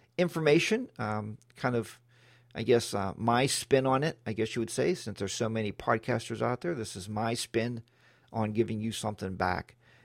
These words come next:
And I, I always appreciate, uh, and, uh, being able to kind of pay it forward, they would say, to you folks.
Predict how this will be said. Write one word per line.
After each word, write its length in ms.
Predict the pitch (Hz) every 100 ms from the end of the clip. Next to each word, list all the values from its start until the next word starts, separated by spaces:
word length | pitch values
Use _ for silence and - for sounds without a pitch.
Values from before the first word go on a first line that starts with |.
| _
And 240 | - 90 87
I, 120 | 95
I 140 | - 87
always 240 | 101 98
appreciate, 600 | 101 117 104 - 95 -
uh, 100 | 62 - -
and, 300 | 90 90 - _ -
uh, 140 | - -
being 320 | 147 147 123 -
able 480 | 135 151 127 117 - -
to 320 | 120 113 107 _ -
kind 160 | 107
of 80 | 95
pay 160 | 123 113
it 120 | -
forward, 600 | - 131 135 151 185 190 -
they 100 | 151
would 160 | 160
say, 240 | - 170 185 _ _ -
to 100 | 143
you 120 | 147
folks. 340 | - 320 -